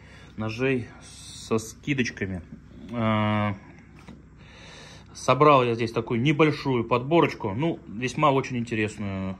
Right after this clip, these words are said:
интересные стали, любые. Ну, давайте начнём, не будем затягивать. Вот, к примеру, два ножа. Нож называется «Медведь» из стали C P R. Э, стали C P R.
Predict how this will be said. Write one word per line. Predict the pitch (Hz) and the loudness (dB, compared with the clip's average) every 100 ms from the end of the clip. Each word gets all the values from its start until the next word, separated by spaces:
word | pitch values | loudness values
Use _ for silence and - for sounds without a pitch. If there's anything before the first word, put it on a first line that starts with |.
| - | -8
интересные | 117 117 131 123 117 | -6 -2 -2 -2 -4
стали, | 110 151 151 135 110 - | -2 2 4 4 0 -4
любые. | 120 123 127 110 98 101 | -6 -2 0 0 -2 -4
Ну, | 127 | -2
давайте | 151 123 120 | 2 2 0
начнём, | 117 151 143 | -4 -2 0
не | 113 | 0
будем | 117 120 110 | 2 -2 0
затягивать. | 110 139 131 107 90 - - - - - - - | -2 0 -2 -2 -6 -12 -20 -20 -18 -16 -14 4
Вот, | 156 165 - 117 | 4 4 -6 -12
к | - | -8
примеру, | - 127 143 135 113 - - | 0 4 6 4 2 -2 -6
два | 117 127 | 4 4
ножа. | 120 120 151 160 - - - - | 6 6 4 4 -2 -20 -20 -14
Нож | - 117 135 - | -4 0 0 -2
называется | 110 117 113 110 | 0 4 2 2
«Медведь» | 110 113 147 151 | -2 2 0 0
из | - | -6
стали | - 127 120 | -2 2 2
C | 113 - | 0 -4
P | - 107 | -4 -2
R. | 101 - - - - - - - - - - - - - - | -2 -4 -16 -20 -20 -20 -20 -20 -20 -20 -20 -20 -20 -20 -12
Э, | 95 104 101 101 98 | -6 -4 -2 -2 -4
стали | 95 - - 117 120 | -6 -12 0 2 2
C | 117 - 113 | 0 -2 -6
P | - 110 98 | 0 0 2
R. | 92 | 0